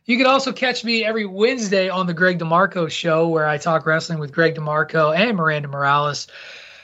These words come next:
Great show this week. Lots of Marvel stuff out there. Thank you again, everyone, for listening. Thanks again to Ray Cash for jumping on the show.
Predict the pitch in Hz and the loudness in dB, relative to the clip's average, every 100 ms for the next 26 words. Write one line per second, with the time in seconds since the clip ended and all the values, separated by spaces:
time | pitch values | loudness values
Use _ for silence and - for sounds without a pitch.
0 | _ _ _ _ _ _ _ _ _ _ | _ _ _ _ _ _ _ _ _ _
1 | - 247 262 - 247 233 208 - 226 214 | 0 2 2 2 2 2 0 -2 -4 0
2 | 208 208 208 185 180 196 208 202 196 - | 2 2 0 -6 -4 0 0 -2 -6 -6
3 | - 196 196 190 190 202 190 160 226 240 | -2 -2 -2 -4 -2 -4 -4 0 -2 0
4 | 220 190 175 190 180 175 170 170 147 165 | 0 0 0 0 2 0 0 -2 -2 -2
5 | 165 156 170 156 160 165 - 160 151 165 | 0 0 -2 0 2 0 0 -2 2 2
6 | 156 147 160 156 - 160 151 - 147 151 | 0 0 0 0 -2 -2 -2 -4 -10 -6
7 | 156 160 156 151 143 - 190 190 190 185 | -6 -4 -6 -6 -6 -4 2 4 6 4
8 | 180 | 0